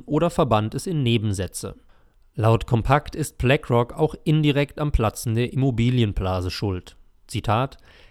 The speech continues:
„In der Folge wurde der Bock zum Gärtner gemacht. BlackRock fiel die Aufgabe zu, den bankrotten Immobilienmarkt abzuwickeln. Es gab im Unglücksjahr zweitausendacht kaum eine Rettungsaktion, an der BlackRock nicht verdiente“,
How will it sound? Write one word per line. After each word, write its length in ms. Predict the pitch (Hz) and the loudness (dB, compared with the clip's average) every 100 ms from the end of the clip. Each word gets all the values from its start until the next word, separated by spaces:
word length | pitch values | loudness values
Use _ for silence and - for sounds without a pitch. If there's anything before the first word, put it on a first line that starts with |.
| - | -8
„In 100 | 139 | -2
der 80 | 147 | 0
Folge 480 | - 180 170 175 151 | 2 4 4 2 0
wurde 380 | 123 123 139 143 | 0 4 4 4
der 140 | 131 | 2
Bock 380 | 123 104 117 - | 0 0 -2 -2
zum 200 | - 156 | -4 -2
Gärtner 440 | 117 110 127 113 98 | 0 0 0 -2 -2
gemacht. 480 | 92 85 - - - | -4 -8 -10 -18 -8
BlackRock 440 | - 156 170 160 - | -2 0 2 0 0
fiel 180 | 151 | -2
die 120 | 139 131 | 0 0
Aufgabe 480 | 165 175 127 110 | -2 -2 0 0
zu, 320 | 107 - 120 120 | -2 -2 -2 0
den 180 | 117 | 0
bankrotten 640 | 104 101 - 127 123 135 135 | -2 -4 -2 -2 0 0 0
Immobilienmarkt 880 | 123 117 117 135 131 127 135 - | 0 0 2 0 0 0 -2 -2
abzuwickeln. 720 | 131 131 - 113 101 - - - - - - _ - | -6 -4 -4 -6 -6 -8 -14 -16 -20 -20 -20 _ -4
Es 200 | 117 - | -4 0
gab 380 | 117 123 - - | 2 2 -2 -6
im 180 | 147 | -4
Unglücksjahr 720 | - 190 202 143 131 - 113 117 | 0 -2 0 -2 -2 0 2 2
zweitausendacht 920 | - 113 117 107 110 120 120 - - | 0 0 0 0 -2 -4 -4 -6 -4
kaum 280 | 131 160 156 | 0 2 2
eine 220 | 139 127 | 0 2
Rettungsaktion, 920 | 165 147 110 - 110 - 120 110 120 | 0 0 -2 -4 -8 -6 -2 0 0
an 120 | 120 | -2
der 140 | 127 160 | 0 0
BlackRock 600 | - 110 107 120 117 - | 2 0 0 0 -2 -2
nicht 260 | 113 - - | -4 -6 -6
verdiente“, 640 | 135 120 147 156 104 92 | -4 -2 -2 -2 -4 -8